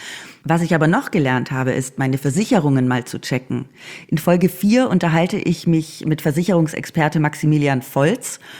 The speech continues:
Und nach dieser Folge habe ich erstmal einen Versicherungs-tüv gemacht und mal geschaut, welche Versicherungen habe ich eigentlich,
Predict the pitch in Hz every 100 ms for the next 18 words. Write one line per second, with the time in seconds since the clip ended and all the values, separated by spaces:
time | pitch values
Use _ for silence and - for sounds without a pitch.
0 | - - 170 156 170 226 214 190 170 165
1 | 160 165 170 160 - 151 170 - 151 151
2 | - 156 - 143 143 143 175 196 147 143
3 | 143 - 156 - 135 127 123 - - 135
4 | 139 135 135 151 151 165 135 143 151 143
5 | 139 143 135 131 151 175 180 160 - 156
6 | 151 151 - 151 151